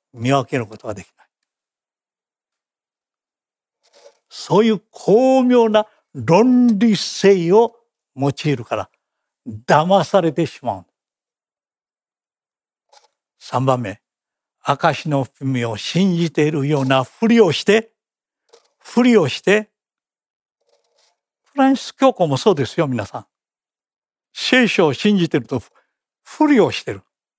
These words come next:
イエス会ですからね。そして、証の文を信じているような印象を与えて、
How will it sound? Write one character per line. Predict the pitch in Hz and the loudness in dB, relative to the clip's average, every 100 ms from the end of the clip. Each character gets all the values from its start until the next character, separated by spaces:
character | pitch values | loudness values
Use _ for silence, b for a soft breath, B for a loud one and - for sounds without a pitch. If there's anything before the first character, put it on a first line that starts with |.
| _ _ _ _ _ _ _ _ _ _ _ _ _ _ _ _ _ _ _ _ _ _ _ - | _ _ _ _ _ _ _ _ _ _ _ _ _ _ _ _ _ _ _ _ _ _ _ -6
イ | 131 | -2
エ | 135 | -2
ス | - | -2
会 | - 123 | -4 -2
で | 98 | -4
す | - | -12
か | - | -12
ら | 98 | -8
ね。 | 117 143 - _ _ _ _ _ _ _ _ _ _ _ _ | -6 -6 -8 _ _ _ _ _ _ _ _ _ _ _ _
そ | 127 | -14
し | - | -6
て、 | - - | -6 -2
証 | 151 - 208 - | -2 0 0 0
の | 208 190 | 0 0
文 | 165 185 175 | 0 0 0
を | 160 | 0
信 | - 185 | -2 -2
じ | 202 170 | -2 -2
て | 190 | -2
い | 175 | 0
る | 165 | 0
よ | 160 | 0
う | |
な | 156 208 | -2 0
印 | 220 214 185 - | 0 2 0 0
象 | 190 | 2
を | 165 - - | 0 -2 -2
与 | 147 180 165 | -2 2 2
え | 131 | 0
て、 | - _ 208 226 | -6 _ 2 2